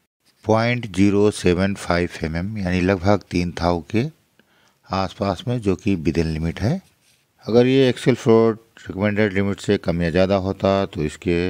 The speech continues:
आउटपुट शाफ्ट का जो बेयरिंग का आउटर रेस है, उसके पीछे में हम सिम रिमूव या ऐड करके इसको एडजस्ट कर सकते थे।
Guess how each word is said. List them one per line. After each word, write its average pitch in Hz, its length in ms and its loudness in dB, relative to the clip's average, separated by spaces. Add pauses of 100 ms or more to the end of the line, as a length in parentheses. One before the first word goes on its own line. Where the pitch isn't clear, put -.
(720)
आउटपुट 113 320 0
शाफ्ट 107 340 0
का 104 100 2
जो 85 120 -2
बेयरिंग 104 360 0
का 101 120 4
आउटर 92 360 2
रेस 101 240 2
है, 101 120 2
उसके 87 380 -4
पीछे 98 340 -4
में 98 140 -2
हम 95 420 -4
सिम 101 400 -6
रिमूव 101 380 0
या 92 180 0
ऐड 90 120 -4
करके 95 340 0
इसको 87 400 -6
एडजस्ट 76 300 -6
कर 80 120 -10
सकते 78 340 -10
थे। 156 260 -8